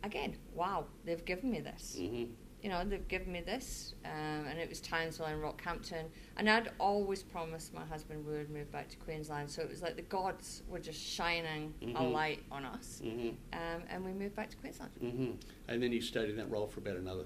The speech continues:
Speaker 2: three years?
Speaker 1: So I stayed in that role for two years. Well, I've been here, yeah, so two years.
Speaker 2: Right.
Speaker 1: Um, loved every minute of it.
Speaker 2: Mm-hmm.
Speaker 1: It was challenging,
Speaker 2: Mm-hmm.
Speaker 1: um, but I built a really good team.
Speaker 2: Mm-hmm.
Speaker 1: Um,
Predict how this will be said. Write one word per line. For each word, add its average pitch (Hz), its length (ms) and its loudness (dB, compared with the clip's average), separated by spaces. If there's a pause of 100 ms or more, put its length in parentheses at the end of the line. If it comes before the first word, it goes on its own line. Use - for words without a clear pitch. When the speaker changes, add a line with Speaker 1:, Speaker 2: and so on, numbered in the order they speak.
Speaker 2:
three 110 220 0
years? 117 400 2
Speaker 1:
So 208 220 4
I 196 40 4
stayed 220 260 2
in 214 80 4
that 202 180 2
role 190 280 2
for 180 580 4 (380)
two - 200 -4
years. 277 560 -2
Well, 170 100 0
I've 165 80 -4
been 165 140 -2
here, 165 200 -2
yeah, 170 200 2 (160)
so - 180 -8
two - 140 0
years. 247 640 2
Speaker 2:
Right. 95 260 2
Speaker 1:
Um, 170 460 4 (240)
loved 220 320 4
every 190 180 -2
minute 180 260 -2
of 220 200 -4
it. - 100 -10 (100)
Speaker 2:
Mm-hmm. 120 320 2 (260)
Speaker 1:
It 185 140 2
was - 140 -4
challenging, 190 680 0 (240)
Speaker 2:
Mm-hmm. 120 280 2 (280)
Speaker 1:
um, 156 600 -2 (200)
but 180 180 6 (200)
I 170 60 -2
built 170 320 0
a 151 60 0
really 151 420 2
good 147 200 0
team. 220 300 0 (240)
Speaker 2:
Mm-hmm. 113 320 0 (260)
Speaker 1:
Um, 156 60 -6